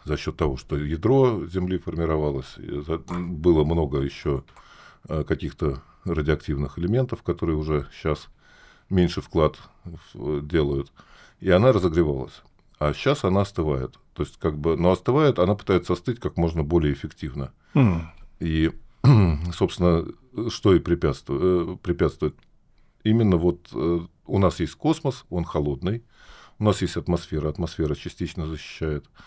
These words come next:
Speaker 1: земная кора защищает. А мантия уже, <clears throat> ну, в нашем понимании, она горячая, она больше тысячи градусов, э,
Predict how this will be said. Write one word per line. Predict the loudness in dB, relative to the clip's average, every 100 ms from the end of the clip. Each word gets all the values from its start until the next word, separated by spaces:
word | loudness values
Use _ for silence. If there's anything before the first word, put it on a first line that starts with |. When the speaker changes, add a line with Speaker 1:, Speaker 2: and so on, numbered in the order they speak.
| -20 -18 -2
Speaker 1:
земная | 2 4 4
кора | 2 0
защищает. | -2 -6 -12 -6 -4 -4 -10 _ _ -20 -20 -20 _
А | -2 0 0 2
мантия | 4 4 4 4
уже, | 4 6 4 2 -4 _
<clears throat> | 4
ну, | 6 6 6 4
в | 2 4
нашем | 4 4
понимании, | -4 0 2 4 2
она | 2
горячая, | 2 4 2 -2 -8
она | -6
больше | -4 -4 -4 -4
тысячи | -6 -6 -10
градусов, | -4 -4 -6 -12 -18 -18 _ -20 -18
э, | -14 -14